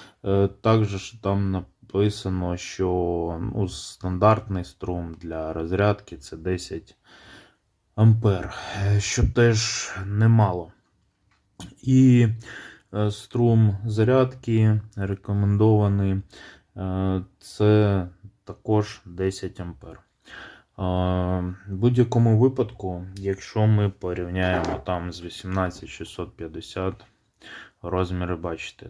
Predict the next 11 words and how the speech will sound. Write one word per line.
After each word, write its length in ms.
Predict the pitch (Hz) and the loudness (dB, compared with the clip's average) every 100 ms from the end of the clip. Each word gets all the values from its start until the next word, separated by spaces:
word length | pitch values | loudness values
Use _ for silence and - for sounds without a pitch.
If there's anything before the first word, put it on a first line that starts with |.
| - | -8
тут 320 | 95 92 - | -6 -6 -8
сорок 380 | - - 95 90 | -10 -4 -2 -2
шість, 760 | - - 110 123 - - - - _ _ - | -8 0 0 0 -6 -16 -20 -20 _ _ -18
е, 100 | 90 85 82 | -14 -12 -12
на 420 | 82 87 92 90 | -8 -4 -2 -2
дев'яносто 680 | 87 85 82 82 80 - 85 - | -4 -8 -8 -12 -14 -16 -16 -10
п'ять 340 | 80 76 - - | -10 -10 -16 -16
міліметрів 800 | 87 87 90 98 110 107 90 92 | -12 -10 -4 0 0 0 0 2
розмір 420 | 92 90 87 85 | 0 -2 -6 -6
його. 300 | 82 82 85 - - - - - - - - | -6 -6 -8 -14 -18 -16 -16 -18 -20 -20 -16
Е, 500 | 90 82 82 85 87 | -12 -8 -8 -6 -8